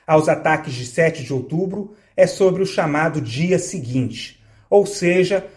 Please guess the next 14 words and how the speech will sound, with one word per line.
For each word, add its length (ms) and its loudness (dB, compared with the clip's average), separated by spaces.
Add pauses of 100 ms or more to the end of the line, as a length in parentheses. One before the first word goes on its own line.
(160)
o 100 2
que 140 -6
Israel 440 4
pretende 440 -4
fazer 480 -4
na 100 -4
faixa 320 -2
de 120 -4
Gaza, 520 2 (280)
quem 200 2
deverá 640 2
administrar 800 0
o 60 -4
território 720 2